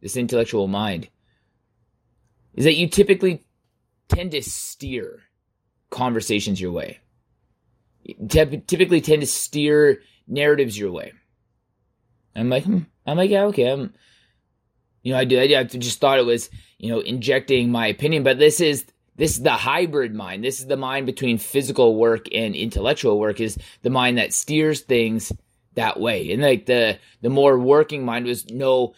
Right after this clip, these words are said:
this is just this way, and I'm not willing to entertain anything outside of that." You know, very pragmatic. This is the solution.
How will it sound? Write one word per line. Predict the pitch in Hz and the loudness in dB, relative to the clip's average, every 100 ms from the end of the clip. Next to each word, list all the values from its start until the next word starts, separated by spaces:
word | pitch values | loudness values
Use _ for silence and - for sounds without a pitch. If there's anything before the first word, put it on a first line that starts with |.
| _ | _
this | - 135 139 | 2 2 4
is | 131 123 | 0 0
just | 127 123 - - | -4 -4 -6 -6
this | 123 117 113 | -4 -4 -4
way, | 110 107 107 - | -2 0 0 -2
and | 120 | -2
I'm | 113 | -2
not | 113 95 | -2 -2
willing | 110 110 110 | 0 2 0
to | 104 - | -4 -8
entertain | 110 101 - 107 107 | -8 -8 -4 -2 0
anything | 98 95 92 92 | -2 -2 -4 -6
outside | 92 - 85 95 | -6 -8 -6 -4
of | - | -6
that." | 80 - _ _ _ _ _ _ _ _ _ _ _ _ | -12 -16 _ _ _ _ _ _ _ _ _ _ _ _
You | 127 | 4
know, | 131 | 4
very | 117 147 151 151 | 6 4 4 2
pragmatic. | - 139 143 127 127 104 117 _ _ _ _ _ _ _ _ - | 0 0 0 0 -2 -2 -6 _ _ _ _ _ _ _ _ -2
This | 127 127 | -2 0
is | 123 | -4
the | 101 123 | -4 -6
solution. | - 110 107 - - | -2 0 0 -4 -12